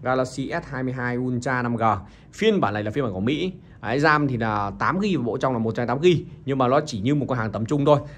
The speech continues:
Giá thì loanh quanh có mười triệu chín trăm nghìn là các bác đã mua được chiếc rồi. Trong cái giá này đã bao gồm đầy đủ sạc cáp, ốp lưng và dán màn hình.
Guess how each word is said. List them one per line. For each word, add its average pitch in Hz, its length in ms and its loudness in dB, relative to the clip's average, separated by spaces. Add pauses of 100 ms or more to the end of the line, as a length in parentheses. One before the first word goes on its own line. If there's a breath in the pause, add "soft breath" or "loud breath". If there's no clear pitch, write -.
(100)
Giá 147 360 4
thì 151 200 2
loanh 160 220 4
quanh 151 120 0
có 165 80 -2
mười 147 320 6
triệu 151 300 -2
chín 196 220 0
trăm 214 200 4
nghìn 143 200 6 (160)
là 110 280 0
các 127 100 -4
bác 147 220 0
đã - 160 -2
mua 165 180 0
được 110 160 0
chiếc 180 180 0
rồi. 131 160 8 (440 loud breath)
Trong 185 200 6
cái 196 80 4
giá 170 160 4
này 151 160 0
đã 127 80 0
bao 151 180 2
gồm 120 180 0
đầy 117 160 0
đủ 92 180 -6
sạc 117 220 -6 (100)
cáp, 147 180 -4
ốp 170 160 -6
lưng 151 140 -2
và 107 80 -2
dán 113 140 -2
màn 147 100 2
hình. 123 160 0